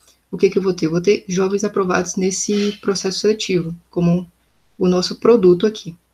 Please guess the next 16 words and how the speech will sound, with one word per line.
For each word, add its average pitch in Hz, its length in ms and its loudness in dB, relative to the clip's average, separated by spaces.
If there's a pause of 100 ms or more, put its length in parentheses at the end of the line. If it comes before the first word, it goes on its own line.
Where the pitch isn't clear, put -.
(640)
E 247 120 2
a 269 120 4
pontuação, 262 640 2
né? 185 120 0
Como 233 200 -2
que 233 60 -2
eu 233 60 2
vou 233 140 0
mensurar 220 540 0
isso? - 400 -8 (300)
Eu 220 60 -4
vou 226 100 4
mensurar 240 320 -2
através 185 380 -4
de 190 100 -4
testes 196 720 -8